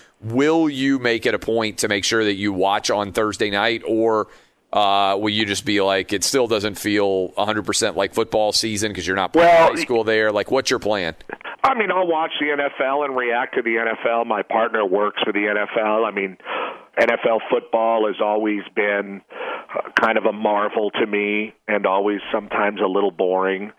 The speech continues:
Speaker 2: because it's pretty much the same thing, place in and place out. There's not a lot of room out there on the field because of the way the hash marks are. So the players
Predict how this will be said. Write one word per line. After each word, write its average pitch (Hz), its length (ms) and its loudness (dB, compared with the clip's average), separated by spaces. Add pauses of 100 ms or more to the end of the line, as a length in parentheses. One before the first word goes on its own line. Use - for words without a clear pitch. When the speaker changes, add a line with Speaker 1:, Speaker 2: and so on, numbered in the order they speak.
(420)
Speaker 2:
because 98 440 2 (160)
it's 98 200 -2 (180)
pretty 92 480 0 (100)
much 101 240 0 (140)
the 101 80 0 (100)
same 98 340 -2
thing, 98 400 -2
place 95 260 0 (100)
in 92 120 -2
and 87 160 -4
place 95 280 0 (100)
out. 90 380 0 (360)
There's 98 180 2
not 104 180 2
a 98 40 4
lot 98 220 2
of 87 80 0
room 98 300 2
out 95 240 -2
there 98 180 2
on 92 160 0
the 85 60 -2 (100)
field 95 420 2
because 92 380 0
of 90 80 0
the 87 60 0
way 90 160 2
the 80 120 2
hash 92 360 0
marks 90 320 -2
are. 92 320 2 (560)
So 85 380 2 (120)
the - 80 -2
players 107 520 2